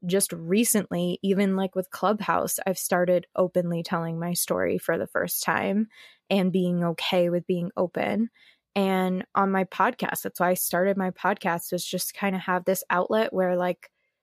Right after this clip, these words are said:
real stuff was going on in my life and I could talk about it. And so very small bits have come out 'cause I only have, like, six <laughs> episodes,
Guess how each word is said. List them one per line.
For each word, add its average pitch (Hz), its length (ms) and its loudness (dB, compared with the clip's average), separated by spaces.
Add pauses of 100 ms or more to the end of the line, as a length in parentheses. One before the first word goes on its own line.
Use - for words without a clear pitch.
(380)
real 202 480 2
stuff - 440 0
was 180 120 0
going 180 280 -2
on 170 120 -2
in 185 80 0
my 185 140 0
life 180 520 0
and 185 340 -2
I 180 120 -4
could - 160 -14
talk 208 260 0
about - 260 -10
it. - 180 -8 (480)
And 190 200 -4
so 185 520 0
very 220 640 2
small 190 480 0
bits 180 420 -2
have 185 180 -4
come 180 180 -8
out 170 220 -6
'cause - 140 -10
I 185 80 -4
only 185 220 -6
have, 185 220 -8
like, - 180 -8
six - 260 -8
<laughs> - 20 -2
episodes, 180 840 0